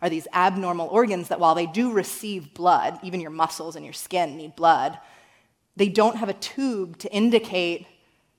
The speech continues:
how are you impacting another organ? What is the substance you create?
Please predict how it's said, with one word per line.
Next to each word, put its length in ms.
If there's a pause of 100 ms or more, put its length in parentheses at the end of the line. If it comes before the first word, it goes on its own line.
(100)
how 280
are 80
you 180
impacting 680
another 300
organ? 580
What 200
is 140
the 100
substance 640
you 80
create? 720